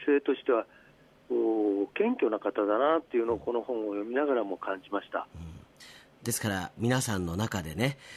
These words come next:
Speaker 1: うん。
Speaker 2: まあ、例えば、人付き合いに悩んでるとか、まあ、
Speaker 1: うん。
Speaker 2: コミュニケーションの取り方に悩んでるっていう方がもしいらっしゃれば、
Speaker 1: うん。
Speaker 2: この本読んでみるとね、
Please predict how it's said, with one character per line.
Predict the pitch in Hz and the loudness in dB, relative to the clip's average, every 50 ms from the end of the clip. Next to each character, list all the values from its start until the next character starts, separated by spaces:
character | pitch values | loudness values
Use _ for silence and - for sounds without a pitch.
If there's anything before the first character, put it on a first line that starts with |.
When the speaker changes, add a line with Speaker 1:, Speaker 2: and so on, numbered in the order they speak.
| - - - - | -20 -20 -12 -4
Speaker 1:
う | 147 139 | 0 2
ん。 | 135 127 120 110 | 2 2 2 0
Speaker 2:
ま | - - | -2 -8
あ、 | - - - - - - - - - - 101 | -14 -20 -20 -20 -20 -20 -20 -18 -10 -4 -2
例 | 127 | 0
え | 170 | 2
ば、 | 160 131 101 76 - - - | 2 2 2 0 -2 -10 -14
人 | - - - 113 | -14 -8 -6 -2
付 | 110 131 139 - | -2 -2 0 2
き | 147 165 | 2 2
合 | 147 139 | 4 4
い | 135 | 4
に | 127 | 4
悩 | 120 120 120 131 | 4 4 4 4
ん | 139 131 | 4 4
で | 143 | 4
る | 131 123 | 4 2
と | - 107 | 0 -2
か、 | - 101 92 - - - - - - - - - - | 0 0 -2 -2 -2 -12 -14 -14 -14 -14 -14 -14 -12
ま | 101 | -12
あ、 | - | -8
Speaker 1:
う | - - | -4 0
ん。 | |
Speaker 2:
コ | 131 | 2
ミ | 135 | 2
ュ | 147 | 2
ニ | 156 156 | 2 2
ケ | 151 - 175 170 | 2 2 2 2
ー | 165 | 2
シ | 165 165 | 2 2
ョ | 143 | 2
ン | |
の | 127 120 | 2 0
取 | - 131 127 139 | 0 0 0 2
り | |
方 | - 147 143 139 | 2 0 0 2
に | 123 117 | 2 2
悩 | 113 113 123 147 | 2 4 4 4
ん | 165 160 | 4 6
で | 147 135 | 6 6
る | 120 117 | 6 4
っ | - | 2
て | - - 113 | 2 2 4
い | 104 101 | 6 6
う | 104 95 | 4 4
方 | - 117 - 117 101 | 2 2 2 2 4
が | 101 | 4
も | 117 160 | 6 6
し | 165 - 123 113 - | 6 4 4 2 4
い | 135 | 4
ら | 156 190 | 4 6
っ | 196 | 4
し | - - | 4 4
ゃ | 247 | 6
れ | 202 139 | 6 6
ば、 | 113 98 | 6 4
Speaker 1:
う | 87 | 2
ん。 | |
Speaker 2:
こ | - 165 | 2 2
の | 190 214 | 2 2
本 | 214 - 240 160 | 4 4 4 4
読 | 139 196 254 | 4 4 4
ん | 202 | 4
で | 127 113 | 4 2
み | 139 196 180 | 2 2 2
る | 131 | 0
と | - 92 | -2 -4
ね、 | 82 95 98 - | -6 -4 -6 -6